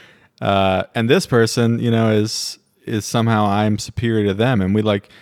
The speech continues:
like to, we like to try to organize ourselves, organize ourselves in these sort of things. Like, "This person's successful, I'm not," or "This person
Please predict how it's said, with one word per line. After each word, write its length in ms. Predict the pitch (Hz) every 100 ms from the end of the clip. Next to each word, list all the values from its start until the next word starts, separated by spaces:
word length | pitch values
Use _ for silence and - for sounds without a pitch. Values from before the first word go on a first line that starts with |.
| - _
like 260 | 107 113 117
to, 340 | - 110 98 -
we 80 | 117
like 160 | 113
to 100 | -
try 160 | 123 123
to 60 | 110
organize 340 | 104 120 117
ourselves, 500 | 110 - 107 104 113 -
organize 460 | 110 117 120 107
ourselves 320 | 107 - 107 101
in 80 |
these 160 | 104 104
sort 220 | - 104
of 80 | 92
things. 320 | - 135 107
Like, 100 | 101
"This 140 | - 113
person's 320 | 113 101 104
successful, 500 | 104 - 101 - 101
I'm 160 | 95 95
not," 280 | 101 101
or 40 | 95
"This 160 | 107
person 440 | - 104 - 101